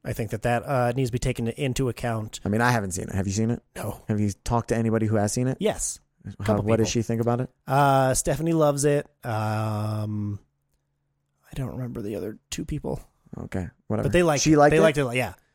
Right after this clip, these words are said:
Speaker 1: I've heard really good things about it
Speaker 2: One
Speaker 1: from the
Speaker 2: felt,
Speaker 1: three
Speaker 2: I mean,
Speaker 1: people.
Speaker 2: not one. S-, five felt such, like, final to me, and I'm so
Speaker 1: Yeah.
Speaker 2: confused. <laughs> Also, that's the only one in the series that I've seen.
Speaker 1: That's so weird.
Speaker 2: I'm sure I've seen the original Scream at some point.
Speaker 1: Yeah.
Speaker 2: But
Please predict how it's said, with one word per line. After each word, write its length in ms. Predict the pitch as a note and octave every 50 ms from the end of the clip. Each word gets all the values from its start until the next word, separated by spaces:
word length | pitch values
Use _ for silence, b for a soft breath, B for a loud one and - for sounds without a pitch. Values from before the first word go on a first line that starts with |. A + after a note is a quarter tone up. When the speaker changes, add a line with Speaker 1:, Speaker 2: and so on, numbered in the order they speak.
| _ _ _ _ _ _ _ _ -
Speaker 1:
I've 160 | C#3+ C#3+ -
heard 280 | D3+ D#3 D3 B2 A#2+ C3
really 280 | C#3+ C#3+ D3 C#3 C#3
good 120 | B2+ B2+ -
things 200 | A#2 A2 A2 -
about 220 | G#2+ G#2 G2+ G#2+ A#2+
it 20 |
Speaker 2:
One 180 | C#3 D#3+ F#3 G#3
Speaker 1:
from 40 | G#3+
the 80 | G2 F#2
Speaker 2:
felt, 160 | - - -
Speaker 1:
three 140 | A#2+ A2 G#2+
Speaker 2:
I 100 | - C#3 C#3
mean, 140 | C#3 C3 A#2+
Speaker 1:
people. 0 |
Speaker 2:
not 180 | A2+ G2 - G#2
one. 280 | G#2+ A2+ A2 A2+ G#2 G2+
S-, 240 | - - - - - _
five 560 | D3 C#3+ D3 D#3+ D#3+ D3 C3+ B2 A#2 G#2+ - - _ _ _
felt 180 | B2+ A#2+ G#2+
such, 460 | - - - - C3 B2+ B2+ - - B2
like, 260 | A#2 G#2+ G#2+ - _
final 520 | - - - - G#2+ A2 A2 G#2+ G#2 F#2+
to 100 | - - G#2
me, 160 | A2 A2+ G#2+
and 100 | - G2+
I'm 100 | G2+ G2
so 200 | F#2+ - A#2+ A#2 -
Speaker 1:
Yeah. 120 | - G#2 E2+
Speaker 2:
confused. 360 | F2 G2+ G2+ A2+ G#2+ - - _ _
<laughs> 120 | C#3 - -
Also, 400 | F3 C#3 G#2 A#2+ G#2+ G2+ - - _
that's 140 | B2+ A#2+ -
the 80 | C#3
only 140 | C3 B2+ B2
one 180 | A2+ A2+ A2 G#2+
in 80 | G2+
the 240 | G2 G2 G2 G2 G2+ b b b b b
series 320 | - - C3 A#2 A2 G#2+ G#2
that 80 | G#2
I've 120 | F#2+ F#2 -
seen. 180 | - G#2 - -
Speaker 1:
That's 220 | - A#2 A#2 -
so 200 | - - D3+ D3+
weird. 220 | F3+ F3 C#3+ C#3+ A#2
Speaker 2:
I'm 140 | C3+ C3+
sure 280 | A2+ - - D3+ D#3 D3+
I've 160 | D3 C#3+ B2
seen 380 | - - - C3+ C3 C3+ C#3 C#3
the 100 | C#3 C3+
original 320 | C3+ C#3 C3+ C#3 C#3+ C#3
Scream 320 | C3 - - C#3 C#3+ C#3+ C#3+
at 100 | C#3 -
some 200 | C#3 C3+ C#3 C3+
point. 320 | D3 C#3+ D3 D#3 G3 -
Speaker 1:
Yeah. 260 | - B2+ A#2+ G#2+ G#2+ A#2 - _ _ _
Speaker 2:
But 300 | - A#2 G#2 G2 -